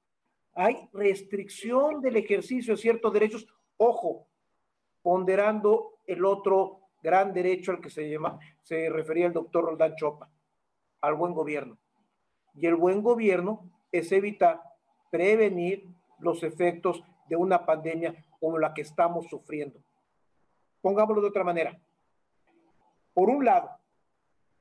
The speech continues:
el artículo veintinueve constitucional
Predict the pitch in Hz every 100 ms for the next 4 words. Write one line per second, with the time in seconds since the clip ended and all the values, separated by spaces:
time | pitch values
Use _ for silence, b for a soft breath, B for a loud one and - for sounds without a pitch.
0 | _ - 180 196 - 170 - 277 - 269
1 | 226 196 180 - 185 190 208 196 175 170
2 | 170 - 170 175 165 170 165 196